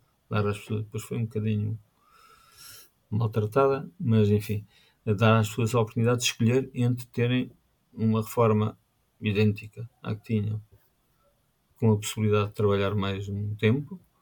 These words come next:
ou até superior à que tinham, bonificando trabalho adicional, ficarem mais tempo no mercado de trabalho e terem uma pensão mais alta, ou aceitarem, por várias razões, podem ser pessoas que tenham outros rendimentos, saírem mais cedo,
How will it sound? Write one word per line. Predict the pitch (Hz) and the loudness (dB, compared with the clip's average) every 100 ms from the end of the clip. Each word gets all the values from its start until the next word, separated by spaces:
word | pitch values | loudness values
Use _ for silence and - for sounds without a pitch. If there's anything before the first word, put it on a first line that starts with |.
| _ _ _ _ _ _ _ _ - | _ _ _ _ _ _ _ _ 6
ou | 160 | 6
até | 147 151 | 10 8
superior | - 170 147 135 135 | 6 2 4 6 6
à | 120 | 4
que | 117 131 | 0 0
tinham, | 113 98 98 - _ _ _ _ _ _ _ | 0 -2 -8 -20 _ _ _ _ _ _ _
bonificando | 117 139 131 123 123 - 123 113 101 - | 4 6 6 2 0 2 2 4 0 -6
trabalho | - 104 101 98 95 | -2 0 2 0 -4
adicional, | 98 - 104 113 | -8 -4 -4 -4
ficarem | 151 _ 101 | -8 _ -4
mais | 98 95 | -4 -6
tempo | - 95 | -8 -8
no | 107 | -8
mercado | 107 - | -8 -10
de | |
trabalho | - 95 - 160 | -8 -10 -10 -10
e | - | -10
terem | 101 98 | -8 -6
uma | 107 | -8
pensão | 110 - 113 | -10 -10 -8
mais | 110 | -6
alta, | 113 120 - - _ - - - - - | -8 -10 -14 -20 _ -20 -12 -8 -8 4
ou | 135 143 175 - | 8 8 6 -4
aceitarem, | 120 - 107 113 127 151 | -4 -2 0 0 -2 -4
por | - | -10
várias | 101 101 110 | -10 -6 -6
razões, | 98 101 104 135 - | -6 -6 -4 -6 -10
podem | - 101 | -14 -12
ser | 107 - 120 - _ _ | -12 -10 -10 -10 _ _
pessoas | - 107 | -10 -8
que | - | -6
tenham | 101 98 | -4 -4
outros | 95 - | -6 -4
rendimentos, | 104 104 107 143 147 _ _ - - _ | 0 2 2 0 -6 _ _ -20 -20 _
saírem | - 113 110 107 | 2 6 6 6
mais | 104 107 - | 4 2 2
cedo, | 120 143 | 2 2